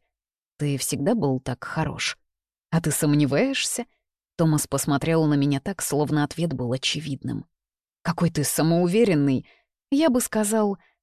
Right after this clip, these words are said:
осознанный". Он на мгновение задумался. "Я неудачник почти во всем. Преуспел только в баскетболе. Когда выхожу на поле, все обретает смысл" а дерьмо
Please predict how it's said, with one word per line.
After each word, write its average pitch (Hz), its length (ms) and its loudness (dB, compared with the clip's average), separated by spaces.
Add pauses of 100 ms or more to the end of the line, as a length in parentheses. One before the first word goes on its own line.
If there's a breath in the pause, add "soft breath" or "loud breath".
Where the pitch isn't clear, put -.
(100)
осознанный". 170 1000 -2 (500)
Он 156 240 4
на 151 80 4
мгновение 160 680 2
задумался. 151 800 -4 (760)
"Я 170 180 4
неудачник 208 760 4
почти - 380 -2
во 143 160 -2
всем. 113 440 -6 (280)
Преуспел 180 600 2
только 170 340 -2
в 151 120 -4
баскетболе. 139 720 -2 (480)
Когда 165 320 4
выхожу 170 480 2
на 165 200 4
поле, 196 340 2
все 156 280 -2
обретает 151 580 0
смысл" - 640 -2 (320)
а 143 100 -4
дерьмо 151 440 2